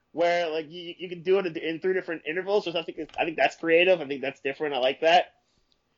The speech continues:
And then you got the, uh, okay, so they got the college rules for catches, shorter half times, and then you got the, the fewer timeout things.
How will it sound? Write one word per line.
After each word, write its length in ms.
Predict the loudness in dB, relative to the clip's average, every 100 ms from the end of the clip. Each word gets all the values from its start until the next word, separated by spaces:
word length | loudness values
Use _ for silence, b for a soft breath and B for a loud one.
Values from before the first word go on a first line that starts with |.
| _ -2
And 160 | -2 2
then 420 | 2 2 0 -6
you 120 | -2
got 220 | -2 -2
the, 220 | -4 -2 0
uh, 320 | 2 0 -2 -4 -10
okay, 160 | -8 -12
so 100 | -12
they 40 |
got 100 | -12
the 40 | -2
college 260 | 0 0
rules 180 | -4 -10
for 80 | -4
catches, 500 | 2 2 2 -6 -6
shorter 200 | -10 -6
half 260 | -4 -4
times, 520 | -4 -6 -4 -6 -10 _ _ _ _ _ _ _ _ -6
and 120 | -4
then 140 | -4 -6
you 120 | -6 -2
got 200 | -2 -2
the, 80 |
the 120 | -8 -6
fewer 240 | -4 -4
timeout 460 | -2 -2 -2 -2 -4
things. 480 | -4 -4 -10 -16